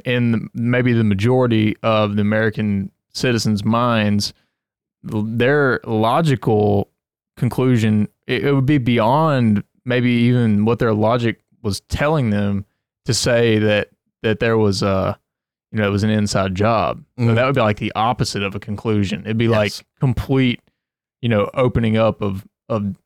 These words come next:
Speaker 1: different doorways, which would be, like, you know,
Speaker 2: Mm-hmm.
Speaker 1: maybe super irresponsible.
Speaker 2: Yeah.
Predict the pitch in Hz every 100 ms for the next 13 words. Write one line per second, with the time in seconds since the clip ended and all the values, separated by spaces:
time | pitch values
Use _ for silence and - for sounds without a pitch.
0 | _ _ _ 131 120 110 - 110 101 120
1 | 110 - 98 113 113 180 113 117 104 98
2 | - - _ _ _ _ _ _ - 107
3 | 85 - _ _ _ _ - 117 113 117
4 | 113 98 - - 120 131 113 110 101 -
5 | 110 110 101 82 - - _ _ _ 135
6 | 120 80